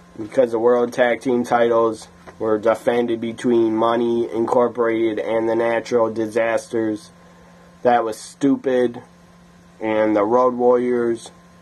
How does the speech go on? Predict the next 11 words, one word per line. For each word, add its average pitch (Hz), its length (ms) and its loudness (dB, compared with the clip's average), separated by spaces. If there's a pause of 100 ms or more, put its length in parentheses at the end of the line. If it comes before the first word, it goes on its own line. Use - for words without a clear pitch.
the 104 80 -10
Legion 120 400 -2
of 127 120 2
Doom, 120 300 0
L 120 360 0
O 123 200 2
D, 117 520 -8 (180)
should 123 360 0
have 110 340 -2
been 113 160 0
involved 107 800 2